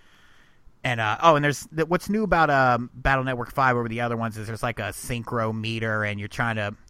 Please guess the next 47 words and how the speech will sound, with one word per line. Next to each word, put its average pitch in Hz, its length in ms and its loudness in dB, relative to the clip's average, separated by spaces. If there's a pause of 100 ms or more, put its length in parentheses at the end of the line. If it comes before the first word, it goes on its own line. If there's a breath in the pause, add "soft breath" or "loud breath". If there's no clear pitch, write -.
(180 soft breath)
the 120 80 -8
better 131 240 4
you 117 120 -4
play, 117 640 0
the, 104 240 -8 (220)
the, 117 260 -10 (120)
the 117 80 -8
stronger 127 440 0
Mega 117 280 -2
Man's 113 240 -4
bond 110 440 -2
is 113 200 -4
with 113 240 -6
you, 113 240 -2
and 107 100 -6
then 107 120 -4
he 104 240 -10
powers 107 500 4
up, 104 320 0
and 98 340 -8
all 143 200 4
that 127 200 2
stuff 113 260 -2
is 104 140 -10
new. 101 340 -4 (300 soft breath)
But 131 120 -2
besides 139 380 2
that, 120 240 2
it's 101 140 -10
basically 120 440 -2
just, 107 380 -8 (320 soft breath)
anybody 143 300 0
that's 131 100 -2
listening 131 220 -4
to 123 60 -4
this 110 60 -8
show 131 160 -2
that's 110 120 -4
played 113 280 -4
Battle 110 280 0
Network 104 380 -6
knows 101 440 -4 (220)
<laughs> - 260 -6
how 123 140 2
Battle 110 280 -2
Network 98 340 -8
wor-, 98 260 -4